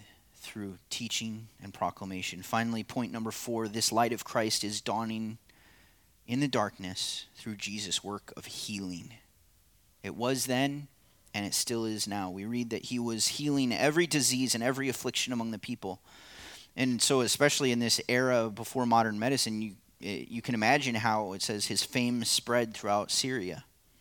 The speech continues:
And examples are given here of those who were brought to him, those afflicted with various diseases and pains. I, I imagine things like cancer, arthritis, leprosy, heart conditions.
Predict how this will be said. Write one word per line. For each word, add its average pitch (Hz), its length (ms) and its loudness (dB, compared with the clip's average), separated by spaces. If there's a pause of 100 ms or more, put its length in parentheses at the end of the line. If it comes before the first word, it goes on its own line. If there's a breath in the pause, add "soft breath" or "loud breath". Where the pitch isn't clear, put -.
(640 loud breath)
And 143 100 -2
examples 131 560 4
are 110 80 0
given 104 240 -4
here 98 240 -6
of 98 100 -8
those 113 200 -2
who 135 80 -6
were 113 60 -4
brought 127 280 6
to 113 60 0
him, 87 240 -2 (420 loud breath)
those 135 500 4
afflicted 156 460 4
with 120 120 2
various 143 360 6
diseases 120 640 0
and 104 140 -4
pains. 95 540 -4
I, 90 260 -2
I 110 120 -2
imagine 110 580 0
things 113 340 -4
like 104 460 -4
cancer, 98 640 -2
arthritis, 104 1000 -2 (100)
leprosy, 104 760 -2 (500 soft breath)
heart 117 280 2
conditions. - 720 -8